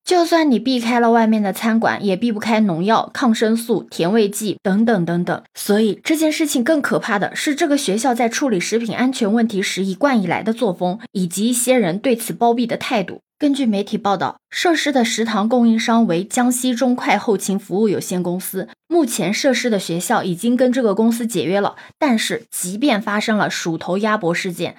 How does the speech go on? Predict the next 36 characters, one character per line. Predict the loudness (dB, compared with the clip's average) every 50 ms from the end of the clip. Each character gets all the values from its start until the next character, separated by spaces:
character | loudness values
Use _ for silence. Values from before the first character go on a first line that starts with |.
| _ _ _
其 | -4 -2 -2 0
他 | 0 0 0 0
几 | -2 -4 -8 -8
家 | -4 -2 -2 -2 -2
也 | 0 0 0 0
由 | 0 0 0 0
江 | 0 -2 -2 -2
西 | -2 -2 -4 -4
中 | -2 0 0 0
快 | -2 -2 -4 -4 -4
经 | -4 -2 2 2 2
营 | 2 2 -2
食 | -4 -4 -6 -8
堂 | -6 -6 -4 -4
的 | -4 -2
高 | 0 0 0
校 | 0 0 0 0
却 | 0 -2 -2 -2
表 | 0 -2 -2
示， | -4 -4 -4 -4 -6 -6 -10 -16 -10 _
根 | 0 0 0
据 | 2 0 0
合 | -2 0 0 -2 -2
同 | -2 0 0
的 | 0 0
约 | 0 -2 -2 -4
定， | -4 -6 -4 -2
目 | 0 0 0
前 | 0 -2 -4 -4 -4
食 | -4 -4 -6
堂 | -6 -4 -4 -4 -4 -2
仍 | -2 0 0 2
由 | 2 2 0 -2
其 | -4 -6 -8 -8
经 | -8 -6 -4 -4
营。 | -4 -4 -6 -10